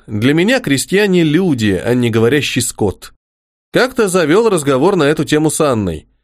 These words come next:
Спросил, почему не перевела своих крепостных вольные землепашцы. Примечание. Вольные землепашцы. Крестьяне, освобожденные из крепостной зависимости по желанию помещика вместе с землей.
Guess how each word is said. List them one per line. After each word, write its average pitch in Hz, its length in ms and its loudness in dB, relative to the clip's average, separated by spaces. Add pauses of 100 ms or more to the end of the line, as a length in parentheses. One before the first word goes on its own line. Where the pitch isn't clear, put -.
(160)
Спросил, 214 480 0
почему 208 380 0
не 175 160 0
перевела 175 400 0
своих 160 260 -2
крепостных 165 540 -2
вольные 143 500 2
землепашцы. 147 720 -4 (920)
Примечание. 113 680 -2 (680)
Вольные 233 680 0
землепашцы. 139 1000 -4 (340)
Крестьяне, 175 760 0
освобожденные 175 840 0
из - 80 -6
крепостной 147 500 0
зависимости 151 680 -2
по 156 140 -2
желанию 185 460 2
помещика 175 680 0
вместе 151 500 0
с 143 60 -2
землей. 117 540 -4